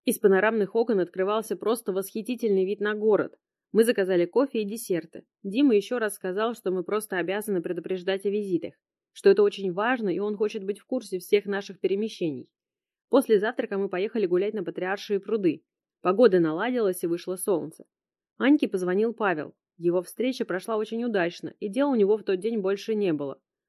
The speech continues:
Он хотел поехать в отель отдохнуть, а вечером мы были приглашены к его сестре на ужин. Одна из Анькиных тетушек жила в Москве, они редко виделись, и мы не могли отказаться.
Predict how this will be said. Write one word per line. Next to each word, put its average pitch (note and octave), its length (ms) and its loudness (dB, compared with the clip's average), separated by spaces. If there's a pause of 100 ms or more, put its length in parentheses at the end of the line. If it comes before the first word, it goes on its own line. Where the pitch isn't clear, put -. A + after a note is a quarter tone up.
(140)
Он C4+ 160 6
хотел A#3 280 0
поехать G#3 400 -2
в F3+ 40 -8
отель G#3 280 -2
отдохнуть, F#3+ 560 -4 (320)
а F3+ 120 2
вечером A3+ 440 0
мы A#3 120 0
были A3 200 2
приглашены F3+ 560 -4
к - 20 -14
его F#3+ 200 0
сестре F#3 360 -6
на G#3 140 -2
ужин. E3+ 380 -2 (460)
Одна G#3 400 2
из F#3 120 2
Анькиных G3+ 460 -2
тетушек A3 400 -4
жила F#3+ 220 -4
в G3 40 -8
Москве, G3+ 520 -4 (100)
они A#3+ 200 2
редко G#3+ 300 0
виделись, E3+ 580 -4
и G#3+ 40 -8
мы B3 140 0
не A#3 80 0
могли G3+ 280 0
отказаться. F3 640 -6